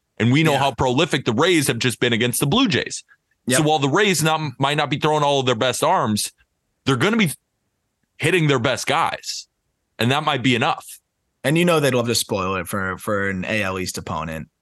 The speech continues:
Speaker 2: They'd love to.
Speaker 1: Exactly. Oh, they're the Rays. That's, I feel like that's what they live on.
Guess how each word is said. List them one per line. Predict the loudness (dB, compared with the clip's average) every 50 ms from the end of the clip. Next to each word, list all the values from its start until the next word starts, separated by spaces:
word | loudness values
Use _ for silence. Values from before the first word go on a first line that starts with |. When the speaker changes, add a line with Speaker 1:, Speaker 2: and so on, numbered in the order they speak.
| -6
Speaker 2:
They'd | -4 -4 -2 -2
love | -4 -6 -8 -8 -8
to. | -8 -8 -6 -6
Speaker 1:
Exactly. | -6 -6 -4 -2 -2 -2 -2 -2 -4 -4 -4 -4 -2
Oh, | -2 -2 0
they're | 2 2 0 0
the | 0 0 -2
Rays. | 0 0 0 0 0 0 -2 -4 -6 -4
That's, | -2 -2 -2 -2 -6
I | -8
feel | -4 -2 -2 -2
like | -2 -2 0
that's | -2 -2 -2 -2
what | -4 -4 -2 0
they | 0 0
live | 2 2 2 2 2 0
on. | -2 -4 -6